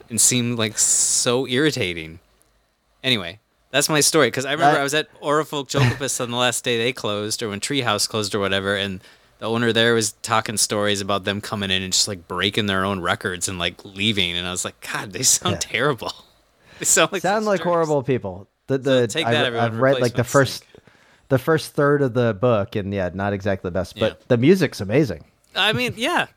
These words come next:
Speaker 1: they, some great albums, but <laughs> throw 'em
Speaker 2: Yeah.
Speaker 1: under the bus.
Speaker 2: Well,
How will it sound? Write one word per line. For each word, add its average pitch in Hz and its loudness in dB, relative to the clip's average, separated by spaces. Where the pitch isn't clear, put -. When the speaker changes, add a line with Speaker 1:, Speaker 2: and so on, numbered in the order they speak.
Speaker 1:
they, 156 -6
some 160 -8
great 160 4
albums, 151 0
but 120 -4
<laughs> - -14
throw - -2
'em 135 2
Speaker 2:
Yeah. 110 4
Speaker 1:
under 104 -2
the 151 -8
bus. 127 -16
Speaker 2:
Well, 151 4